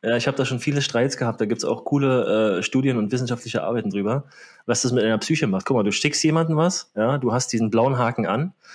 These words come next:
dann bekommt er die Nachricht, der liest die,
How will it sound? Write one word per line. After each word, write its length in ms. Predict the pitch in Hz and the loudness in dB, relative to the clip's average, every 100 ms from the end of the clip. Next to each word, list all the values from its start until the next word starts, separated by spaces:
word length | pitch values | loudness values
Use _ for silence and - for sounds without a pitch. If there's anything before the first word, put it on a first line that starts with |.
| - | -12
dann 120 | - 107 | -2 0
bekommt 360 | 104 147 165 | 2 2 2
er 60 | 143 | 2
die 120 | 117 | 4
Nachricht, 580 | 104 131 120 135 - - _ _ _ | 2 2 0 0 -2 -10 _ _ _
der 100 | 107 | 0
liest 340 | 104 143 - | 2 2 0
die, 320 | 113 113 170 | 2 4 2